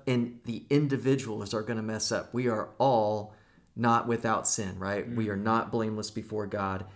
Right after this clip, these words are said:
Speaker 1: And God deals with us in our weakness, as we see in Hebrews five, understanding that even the priests are beset with sin. And so God, in his grace and mercy, allows there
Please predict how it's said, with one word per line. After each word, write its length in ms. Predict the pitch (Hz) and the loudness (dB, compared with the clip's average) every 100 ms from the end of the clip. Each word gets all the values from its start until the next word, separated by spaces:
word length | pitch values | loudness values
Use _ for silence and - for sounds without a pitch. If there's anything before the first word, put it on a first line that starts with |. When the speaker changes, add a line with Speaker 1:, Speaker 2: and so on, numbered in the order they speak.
| - _ - | -20 _ -4
Speaker 1:
And 220 | 113 104 | -4 0
God 400 | 117 104 98 - | 2 2 0 -4
deals 360 | 123 131 139 135 | 2 4 6 4
with 160 | 131 | 2
us 240 | 135 127 - | 2 2 2
in 60 | |
our 120 | 127 120 | 2 2
weakness, 600 | 117 120 127 120 120 - | 2 0 -2 -2 0 -2
as 160 | 110 | -2
we 80 | 110 | -4
see 260 | - 117 113 | -4 -2 -2
in 100 | 107 | -2
Hebrews 420 | 117 117 107 - | -4 -4 -4 -2
five, 320 | 113 110 113 | 2 2 0
understanding 460 | 120 123 - 127 117 | -2 -2 0 0 -2
that 140 | - | -2
even 220 | 120 113 | -2 -4
the 80 | 101 | -6
priests 540 | 101 - 120 127 127 | -10 -4 -2 0 0
are 60 | 127 | -2
beset 400 | 117 113 135 - | -2 0 0 0
with 140 | 120 | -2
sin. 520 | 120 - 123 120 123 123 - - _ | -4 -2 -2 -2 -6 -10 -20 -20 _
And 80 | 113 | -4
so 140 | - 104 | -2 -2
God, 500 | - 107 117 123 - | 0 2 2 2 -2
in 120 | 113 | -4
his 160 | 104 | -4
grace 440 | - 110 113 113 - | -4 -2 0 0 -2
and 140 | 107 | -4
mercy, 560 | 104 107 107 - 110 101 | -4 -4 -2 -2 -2 -4
allows 500 | 101 98 101 107 101 | -4 -2 -2 -4 -4
there 340 | 107 101 101 | -4 -4 -6